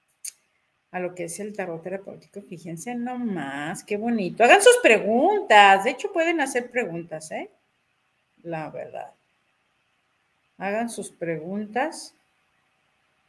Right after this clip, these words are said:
porque el día de hoy vamos a hablar de tarot terapéutico.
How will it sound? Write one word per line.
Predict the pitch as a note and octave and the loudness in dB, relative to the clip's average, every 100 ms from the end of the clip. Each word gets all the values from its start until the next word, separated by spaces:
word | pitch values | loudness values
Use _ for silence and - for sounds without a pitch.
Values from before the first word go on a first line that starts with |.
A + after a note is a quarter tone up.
| _ _ _ _ _ _ _ _ | _ _ _ _ _ _ _ _
porque | D#3+ D#3+ - D#3 | -8 -8 -10 -10
el | D#3 | -6
día | F3 G3+ G#3+ | 0 4 4
de | E3+ | 2
hoy | F3 A#3 C#4 D4+ E4+ - _ _ _ _ _ _ _ _ _ _ _ _ _ _ _ _ _ _ _ _ | 2 2 2 -2 -6 -10 _ _ _ _ _ _ _ _ _ _ _ _ _ _ _ _ _ _ _ _
vamos | F3+ F#3+ | -12 -8
a | G3 | -4
hablar | F#3 F#3+ | -2 -2
de | F#3+ | -2
tarot | D#3+ D#3 D3+ | -4 -4 -4
terapéutico. | D#3+ - - - - | -8 -8 -14 -16 -16